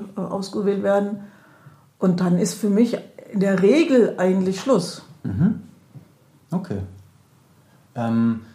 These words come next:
Speaker 2: das war jetzt ein, ein, ein recht kurzfristiges Projekt. Das hat
Speaker 1: Mhm.
Speaker 2: wahrscheinlich auch, keine Ahnung, wie lange hat das gedauert?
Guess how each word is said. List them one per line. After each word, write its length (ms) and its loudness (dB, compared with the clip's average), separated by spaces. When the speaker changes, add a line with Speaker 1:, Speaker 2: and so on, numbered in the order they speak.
Speaker 2:
das 160 -6
war 100 4
jetzt 260 -2
ein, 220 0
ein, 240 0
ein 160 -4
recht 280 -4
kurzfristiges 760 -6
Projekt. 420 -4
Das 140 -4
hat 80 2
Speaker 1:
Mhm. 60 2
Speaker 2:
wahrscheinlich 320 -4
auch, 260 -6
keine 200 -8
Ahnung, 180 -6
wie 20 -8
lange 220 -4
hat 160 -8
das 120 -12
gedauert? 600 -6